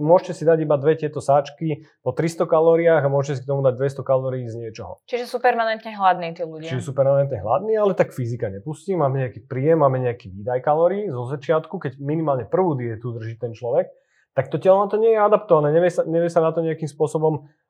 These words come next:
Speaker 1: že trvá mu to nejakú dobu,
Speaker 2: Mhm,
Speaker 1: kým sa to
Speaker 2: mhm.
Speaker 1: adaptuje. Takže schudne.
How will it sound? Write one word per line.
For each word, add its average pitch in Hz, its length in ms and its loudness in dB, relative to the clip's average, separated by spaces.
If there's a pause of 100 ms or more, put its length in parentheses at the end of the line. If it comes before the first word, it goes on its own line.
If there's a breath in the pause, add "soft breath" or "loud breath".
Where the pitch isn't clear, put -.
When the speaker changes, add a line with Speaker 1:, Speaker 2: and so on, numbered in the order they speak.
Speaker 1:
že 139 320 -8
trvá 196 300 4
mu 147 160 6
to 139 120 4
nejakú 151 320 8
dobu, 139 200 4
Speaker 2:
Mhm, 160 60 2
Speaker 1:
kým 165 100 4
sa 170 120 8
to 185 80 2
Speaker 2:
mhm. 196 60 6
Speaker 1:
adaptuje. 160 220 4
Takže 170 220 6
schudne. 180 540 -2